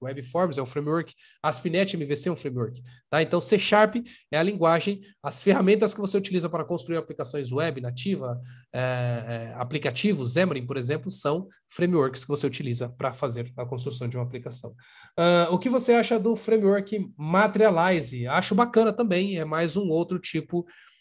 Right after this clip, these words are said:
de framework pra você utilizar pra front-end. Também é outro bacana, tá?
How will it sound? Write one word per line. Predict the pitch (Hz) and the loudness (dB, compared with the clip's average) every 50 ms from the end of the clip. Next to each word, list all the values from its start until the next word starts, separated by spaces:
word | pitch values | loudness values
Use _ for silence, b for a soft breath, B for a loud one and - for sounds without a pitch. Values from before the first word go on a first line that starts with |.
| b - | b -4
de | 127 120 131 | 0 2 2
framework | 123 127 185 180 175 156 151 147 147 | 4 4 2 2 4 2 0 0 -2
pra | 160 165 165 | -4 -4 -4
você | 147 - 175 | -4 -4 -6
utilizar | 147 - 160 160 139 - 151 151 | -6 -6 -6 -6 -2 -2 -2 -2
pra | - 165 147 | -2 -4 -6
front-end. | - - - 180 190 190 - 185 147 123 120 - - - - | -4 -2 0 0 0 0 0 -2 -2 -2 -4 -6 -10 -14 -14
Também | - 120 120 120 139 156 185 B B B B B B - | -10 -8 -4 -2 -2 -2 -4 B B B B B B 0
é | 156 151 | 2 4
outro | 143 147 156 156 - 170 170 - - | 4 4 4 2 0 -4 -6 -4 -6
bacana, | 127 120 165 180 - - 170 165 131 113 107 123 | 0 2 2 2 4 4 4 4 4 2 -4 -2
tá? | - 151 170 190 190 | 0 0 0 0 -2